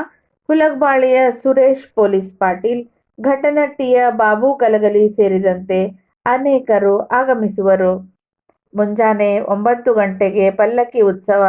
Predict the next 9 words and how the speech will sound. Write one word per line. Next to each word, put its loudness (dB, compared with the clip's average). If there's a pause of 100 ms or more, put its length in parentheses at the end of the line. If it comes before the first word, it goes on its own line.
ಮತ್ತು -2
ಮಧ್ಯಾಹ್ನ -2 (500)
ಮಹಾದಾಸೋಹ 0
ನಡೆಯಲಿದೆ. -2 (640)
ಸಂಜೆ 0
ಆರು 0
ಮೂವತ್ತಕ್ಕೆ -2 (140)
ಬಸವ 0
ತತ್ವ -2